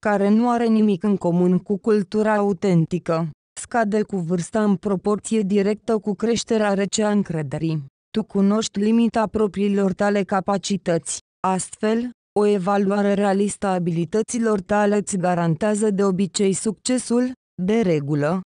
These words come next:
nu ești dispusă să accepți ajutor de la oricine, preferi să tratezi întotdeauna fiecare aspect al proiectului pe cont propriu. Aceste lucruri poate să te tragă înapoi, atât material cât și spiritual,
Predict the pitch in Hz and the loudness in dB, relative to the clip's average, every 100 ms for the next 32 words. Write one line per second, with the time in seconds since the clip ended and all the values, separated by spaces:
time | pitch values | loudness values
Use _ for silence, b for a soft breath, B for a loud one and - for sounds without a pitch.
0 | - 208 226 240 226 - 180 185 - 214 | 2 4 6 4 0 -2 -2 -2 -2 -6
1 | 226 247 233 214 190 - 202 - 214 196 | -4 -4 -2 -2 -2 -2 -4 -2 0 0
2 | 170 175 214 220 202 202 202 196 196 - | -2 -2 -2 0 0 0 0 0 -2 -2
3 | 185 180 202 240 - _ - 214 202 226 | 0 2 0 -4 -8 _ -4 -4 -2 -4
4 | 208 208 202 190 185 208 190 196 180 262 | -4 -6 -4 -2 0 0 2 0 0 -2
5 | 254 202 190 185 220 196 170 196 190 - | -2 0 0 2 2 2 -2 -2 -2 0
6 | 226 208 185 - 214 208 220 190 - 185 | 0 0 0 -2 -6 -2 -2 -2 -2 -6
7 | 185 208 196 185 208 196 208 196 - 190 | -2 0 2 2 -2 -2 0 0 -2 -10
8 | 160 170 165 160 160 - _ 214 214 - | -8 -4 -2 -2 -4 -10 _ -4 -2 -4
9 | 220 - 196 190 196 233 214 214 208 214 | -4 -2 0 0 0 -2 -2 -2 -2 -2
10 | - 269 226 214 196 208 202 214 202 190 | -2 -2 -2 -2 -2 -2 2 2 2 0
11 | 247 220 - _ 196 185 240 233 220 190 | -2 -4 -8 _ -6 -2 -4 0 0 0
12 | 226 208 220 240 233 214 - 202 - 214 | -2 -2 0 0 -2 -6 -4 -4 -4 -2
13 | 190 190 - 185 180 196 226 | -2 -2 -2 0 2 0 -2